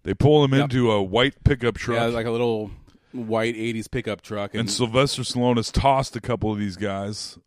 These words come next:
Speaker 1: a little bit.
Speaker 2: Yeah.
Speaker 1: No, no. They ran away with the kid.
Speaker 2: That's
Speaker 1: He
Speaker 2: true.
Speaker 1: hasn't
Speaker 2: Yeah, they got, yeah, they straight out.
Speaker 1: They got him.
Speaker 2: Yeah.
Speaker 1: But Sylvester Stallone's beat-ass old truck is now,
Speaker 2: Giants.
Speaker 1: is now chasing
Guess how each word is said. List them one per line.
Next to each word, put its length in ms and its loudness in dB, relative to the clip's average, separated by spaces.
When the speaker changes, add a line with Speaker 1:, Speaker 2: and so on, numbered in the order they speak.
Speaker 1:
a 80 -6
little 260 0
bit. 400 -6
Speaker 2:
Yeah. 400 -14
Speaker 1:
No, 260 10
no. 400 0
They 160 6
ran 240 4
away 200 4
with 140 0
the 100 -8
kid. 320 -2
Speaker 2:
That's 180 4
Speaker 1:
He 60 4
Speaker 2:
true. 80 6
Speaker 1:
hasn't 160 8
Speaker 2:
Yeah, 160 4
they 120 4
got, 320 2
yeah, 200 -2
they 200 -4
straight 300 -8
out. 200 -6
Speaker 1:
They 100 -2
got 200 -6
him. 60 -16
Speaker 2:
Yeah. 220 -14
Speaker 1:
But 160 2
Sylvester 440 0
Stallone's 560 -2
beat-ass 800 -4
old 320 4
truck 400 2
is 140 -4
now, 80 2
Speaker 2:
Giants. 680 4
Speaker 1:
is 220 -6
now 160 0
chasing 760 -2